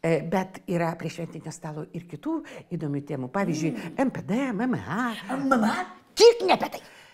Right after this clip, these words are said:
Speaker 1: Europos Sąjungoje tik Estija, Danija ir Lietuva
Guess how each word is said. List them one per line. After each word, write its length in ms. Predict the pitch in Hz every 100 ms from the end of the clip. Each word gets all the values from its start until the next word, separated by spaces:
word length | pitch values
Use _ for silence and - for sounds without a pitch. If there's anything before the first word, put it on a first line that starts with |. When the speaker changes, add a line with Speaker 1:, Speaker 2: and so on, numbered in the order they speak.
| _ _ -
Speaker 1:
Europos 520 | 240 277 269 233 - -
Sąjungoje 720 | - 311 240 135 123 123 -
tik 200 | 311 - -
Estija, 520 | 214 240 - - 131 135
Danija 460 | 185 196 151 143 143
ir 80 | 165
Lietuva 540 | 135 123 120 160 311